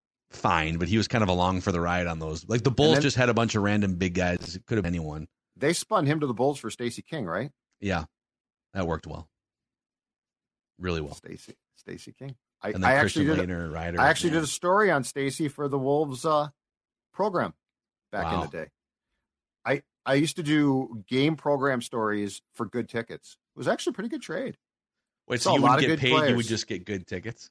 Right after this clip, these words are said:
Speaker 2: I would just get good
Speaker 1: <laughs>
Speaker 2: tickets, but, but then I would go, go see, like, Sean Kemp and the Sonics, which was great.
Speaker 1: Oh.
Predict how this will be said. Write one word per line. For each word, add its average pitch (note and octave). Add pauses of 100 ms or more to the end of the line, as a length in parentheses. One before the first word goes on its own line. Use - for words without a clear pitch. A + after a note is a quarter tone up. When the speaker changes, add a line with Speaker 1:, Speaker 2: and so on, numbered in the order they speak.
(220)
Speaker 2:
I A2+
would A2
just A2+
get A2
good A2+
Speaker 1:
<laughs> A#2
Speaker 2:
tickets, A#2
but, E3+
but E3+
then G3+
I F3+
would D#3+
go, D3+
go C#3+
see, D3
like, A#2+
Sean B2
Kemp A#2
and A2
the E2
Sonics, F#2
which A2
was A#2
great. A2
Speaker 1:
Oh. F2+